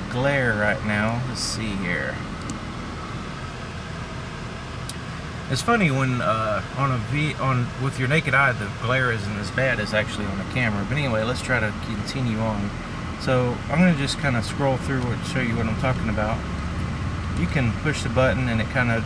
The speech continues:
uh, goes into a certain menu system and you can get different information there. Um, you can also do that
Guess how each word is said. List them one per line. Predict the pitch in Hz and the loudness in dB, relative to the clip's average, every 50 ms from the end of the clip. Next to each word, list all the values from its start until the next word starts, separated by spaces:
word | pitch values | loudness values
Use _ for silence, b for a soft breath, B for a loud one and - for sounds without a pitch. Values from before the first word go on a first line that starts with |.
| - - - | -2 -2 0
uh, | 107 104 101 | 0 0 0
goes | 98 113 123 120 107 110 | 0 2 0 2 2 0
into | 110 98 - 110 107 | -2 -2 -2 -2 -2
a | 101 | -2
certain | - - 113 87 98 | -2 -2 -2 0 0
menu | 117 131 131 131 123 107 | 0 2 2 0 0 0
system | - 110 113 110 - - 117 113 113 | 0 -2 -2 -2 -2 -2 -2 0 0
and | 104 104 | 0 0
you | 101 | 0
can | 101 104 104 | 0 0 0
get | 113 117 - | 0 0 0
different | 120 110 - 117 117 | -2 -2 -2 0 0
information | 113 104 - 107 104 117 127 131 113 - 113 104 98 | 0 0 -2 -2 0 0 0 0 0 0 0 0 0
there. | 101 98 101 104 - - - - - - - - - - - - - - - - - - - - - - - - - - - | 0 -2 -2 -4 -4 -6 -8 -6 -6 -6 -6 -6 -6 -8 -8 -8 -8 -8 -8 -8 -8 -8 -8 -8 -8 -8 -8 -8 -6 -4 -2
Um, | 110 110 107 104 98 110 | 0 0 2 0 0 0
you | 123 | 0
can | - 143 131 | 0 2 4
also | 143 185 185 - 113 | 4 2 2 2 -2
do | 98 98 107 104 | 0 0 0 0
that | 95 104 104 104 101 | 0 2 2 2 2